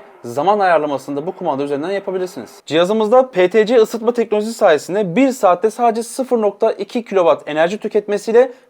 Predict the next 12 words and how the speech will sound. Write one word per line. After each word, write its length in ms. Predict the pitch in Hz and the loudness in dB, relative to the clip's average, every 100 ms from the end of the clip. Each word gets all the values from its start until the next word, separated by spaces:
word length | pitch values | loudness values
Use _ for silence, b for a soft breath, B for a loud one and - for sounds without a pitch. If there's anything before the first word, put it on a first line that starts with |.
| _ | _
gayet 440 | 202 226 233 262 - | 2 4 4 2 -4
enerji 400 | 135 165 190 226 | -6 -2 -2 2
verimli, 360 | 233 208 220 240 | 4 4 0 -4
tasarruflu 500 | 151 - 185 247 233 | -6 0 0 0 0
bir 140 | 226 | 0
cihazdır. 480 | 180 165 123 104 _ - | 2 2 2 -4 _ -4
Cihazımızda 540 | 165 196 233 233 254 | 2 2 2 2 2
iki 240 | - 233 269 | 2 -2 0
farklı 340 | 233 226 254 | 0 2 0
kurutma 260 | 247 233 233 | 0 0 4
modundan 480 | 233 196 175 226 202 | 4 4 2 0 2
bahsetmiştik. 720 | 214 214 208 147 - 226 | 2 0 -6 -8 -6 -8